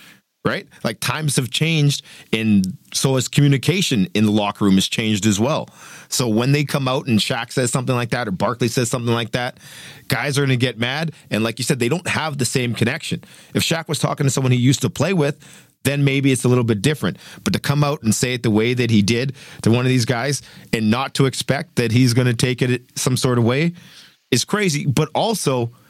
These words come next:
I don't, like Nick said, I don't think there's anything necessarily wrong with it. You can have an opinion, you can go out, you can say it. And yeah, guys might not react the way that you expect them to. They may not like what they said to, and they'll call you out. Look, Harden called out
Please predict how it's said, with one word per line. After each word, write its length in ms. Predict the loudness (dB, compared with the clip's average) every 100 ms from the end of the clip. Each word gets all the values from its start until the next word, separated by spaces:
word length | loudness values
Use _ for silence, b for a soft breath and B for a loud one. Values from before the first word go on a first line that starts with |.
| b b b _
I 100 | -4
don't, 200 | -2 -4 -2
like 180 | -2 0
Nick 160 | -2
said, 220 | -2 -2
I 120 | -2 -2
don't 160 | -2
think 180 | -4 -4
there's 200 | 0 2
anything 320 | 2 0 2
necessarily 480 | 0 0 -2 0 2
wrong 300 | 2 2 2
with 100 | 0
it. 120 | -2 B B
You 100 | 4
can 140 | 4
have 320 | 0 -4 -2 -2
an 60 |
opinion, 280 | 0 2 2
you 120 | 2
can 120 | 2
go 160 | 2 2
out, 160 | 0 -2
you 80 |
can 140 | -2 -2
say 260 | -2 -2
it. 140 | -4 -8 b b b b -4
And 140 | -2
yeah, 160 | -2 -6 b b b _ _ -4
guys 240 | -2 0
might 180 | 0 2
not 220 | 0 0
react 360 | 0 0 -4 -10 _ _
the 120 | 0
way 180 | 2 2
that 140 | 2
you 80 | 0
expect 320 | 0 -2 -2
them 140 | 2 4
to. 120 | 4
They 140 | 2
may 140 | 0 0
not 180 | -2 0
like 340 | 0 0 -4
what 140 | -4
they 140 | -2 -2
said 260 | -2 -2 0
to, 200 | 0 0 B B -8
and 100 | -6
they'll 80 | -4
call 240 | -2 0
you 140 | 2
out. 160 | 0 -2
Look, 200 | -4 -2
Harden 380 | -2 -2 0 0
called 300 | 0 -2 -2
out 180 | -2